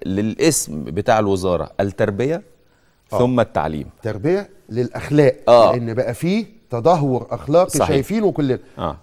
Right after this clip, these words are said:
Speaker 2: هقول لحضرتك مثال، كان زمان في الافلام القديمه بتشوف الطبقات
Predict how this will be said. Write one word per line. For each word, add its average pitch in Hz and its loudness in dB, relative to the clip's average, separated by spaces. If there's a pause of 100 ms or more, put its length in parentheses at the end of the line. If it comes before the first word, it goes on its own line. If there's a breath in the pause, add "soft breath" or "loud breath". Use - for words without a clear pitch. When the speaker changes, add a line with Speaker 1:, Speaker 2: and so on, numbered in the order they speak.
(100)
Speaker 2:
هقول 233 4
لحضرتك 185 2
مثال، 120 -8 (280 soft breath)
كان 196 4
زمان 220 2
في - -10
الافلام 190 0
القديمه 143 -4 (560)
بتشوف 208 -8
الطبقات 196 -4